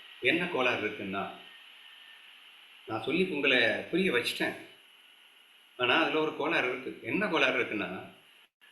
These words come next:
வாத்தியாரு கிளாஸ் எடுத்தாரு, அதை நான் வந்து தப்பா புரிஞ்சுக்கிட்டேன் அப்படிங்கிறேன்.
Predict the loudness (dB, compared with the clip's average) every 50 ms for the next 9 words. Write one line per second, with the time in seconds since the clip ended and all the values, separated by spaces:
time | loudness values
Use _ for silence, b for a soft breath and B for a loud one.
0 | _ -6 -2 0 0 0 -2 -2 0 2 2 4 2 2 2 4 4 4 4 4
1 | 2 2 2 0 0 -2 -2 -2 -2 -4 -8 -8 -10 -14 -20 -20 -20 _ _ -20
2 | -20 -20 -20 -20 _ -20 -14 -10 -8 -6 -4 -4 -4 -4 -2 -4 -4 -4 -4 -4
3 | -4 -4 -4 -4 -4 -6 -4 -4 -6 -4 -4 -4 -4 -2 -2 -2 -2 -4 -6 -8
4 | -8 -10 -12 -14 -16